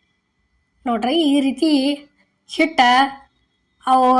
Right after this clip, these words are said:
ಬೆಂಡೆಕಾಯಿಗೆ ಅಂಟ್ಕೋಬೇಕಾದ್ರೆ ಸ್ವಲ್ಪ ಸ್ವಲ್ಪ ಹಾಕೊಂಡು ಈ ರೀತಿ ಕಲಸ್ಕೋತ ಹೋಗ್ಬೇಕ್ರಿ. ಅಂದ್ರ ಚಲೋ ಅನ್ನಿಸ್ತೈತ್ರಿ ಇದು. ನೋಡ್ರಿ, ಈಗ ಇಲ್ಲೇ ಚರುಟಿ ರವಾ ಆತರ್ಲೆ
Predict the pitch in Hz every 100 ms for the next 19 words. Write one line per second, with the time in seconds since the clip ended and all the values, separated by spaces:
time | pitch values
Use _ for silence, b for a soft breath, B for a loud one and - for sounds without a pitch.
0 | 247 240 220 247 262 302 294 277 269 247
1 | 240 277 277 247 254 247 262 254 - 240
2 | 240 285 311 311 330 269 240 277 277 262
3 | 269 254 240 302 - 233 240 - 285 269
4 | 277 302 302 - 240 226 226 214 254 403
5 | b b b b b _ _ - 285 311
6 | 285 254 262 262 - _ _ _ _ -
7 | 311 294 302 269 247 - 240 220 208 269
8 | 415 - _ _ _ _ _ _ _ _
9 | _ _ _ _ _ _ _ 262 247 226
10 | 214 277 - - _ _ _ _ _ _
11 | - 339 330 269 302 311 - _ _ _
12 | _ _ _ _ _ _ - 294 311 285
13 | 330 294 262 285 254 254 240 240 277